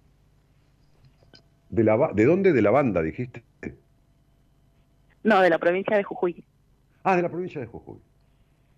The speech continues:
Speaker 1: Ay,
Speaker 2: Sí.
Speaker 1: mirá, ayer estaba, estaba viendo una nota y le mandé a dos amigos míos que adoran Jujuy, el Cerro de los Siete Colores, de los catorce Colores,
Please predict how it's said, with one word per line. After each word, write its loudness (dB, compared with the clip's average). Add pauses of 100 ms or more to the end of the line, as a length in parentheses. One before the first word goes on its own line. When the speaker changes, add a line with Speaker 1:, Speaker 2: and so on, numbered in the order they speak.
(260)
Speaker 1:
Ay, -6
Speaker 2:
Sí. -2
Speaker 1:
mirá, -6 (360)
ayer -8
estaba, -4 (340)
estaba 0
viendo 0
una 0
nota -2
y -2
le -2
mandé 0
a 4
dos 0
amigos 0
míos -2
que -2
adoran 0
Jujuy, -10 (540)
el -10
Cerro -2
de 0
los -4
Siete -4
Colores, -2
de -2
los -4
catorce -6
Colores, 0